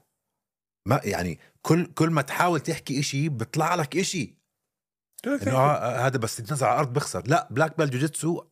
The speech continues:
Speaker 1: أحسن، يعني، من هو سبع سنين بيلعب جوجيتسو.
Speaker 2: بلش من هو، من هو كان ب-، بيرضع بيلعب جوجيتسو. بل-، أصلًا بدايته جوجيتسو.
Speaker 1: ولو حدا لمسه، هيو لمسه اليوم كارتس بليز، ولا انح-، ولا إشي صار فيه.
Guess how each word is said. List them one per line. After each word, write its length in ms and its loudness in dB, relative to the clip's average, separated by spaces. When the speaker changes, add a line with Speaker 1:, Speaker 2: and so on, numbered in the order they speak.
Speaker 1:
أحسن، 400 0
يعني، 400 -2
من 140 2
هو 160 4
سبع 240 -4
سنين 180 -4
بيلعب 180 2
جوجيتسو. 320 -6
Speaker 2:
بلش 340 -4
من 100 -2
هو، 260 -2
من 140 0
هو 220 -4
كان 340 -4
ب-، 140 0
بيرضع 400 0
بيلعب 280 -8
جوجيتسو. 300 -8
بل-، 160 4
أصلًا 340 0
بدايته 340 2
جوجيتسو. 520 -8
Speaker 1:
ولو 240 2
حدا 240 0
لمسه، 400 0
هيو 260 0
لمسه 320 0
اليوم 380 -4
كارتس 340 -6
بليز، 220 -2
ولا 500 2
انح-، 400 -2
ولا 280 0
إشي 200 -8
صار 180 0
فيه. 380 -10